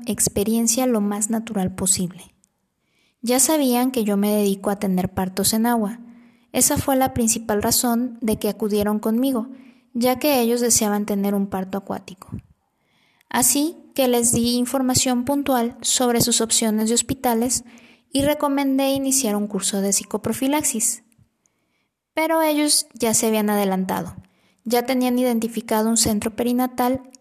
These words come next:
en donde empezarían a tomar dicho curso unos meses más tarde, el mismo lugar en donde Marta ya se encontraba tomando clases de yoga prenatal.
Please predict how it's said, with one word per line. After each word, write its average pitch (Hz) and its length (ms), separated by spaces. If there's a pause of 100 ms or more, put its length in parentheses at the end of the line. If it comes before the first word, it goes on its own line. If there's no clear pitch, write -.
(180)
en 262 200
donde 262 280
empezarían 233 560
a 277 60
tomar 233 360
dicho 233 260
curso 247 500
unos 285 260
meses 247 280
más 226 260
tarde, 180 380 (600)
el 233 140
mismo 294 280
lugar 269 440 (180)
en 214 160
donde 214 240
Marta 226 440
ya 220 280
se 254 120
encontraba 214 520
tomando 202 640 (100)
clases 233 460
de 220 100
yoga 185 300
prenatal. 185 500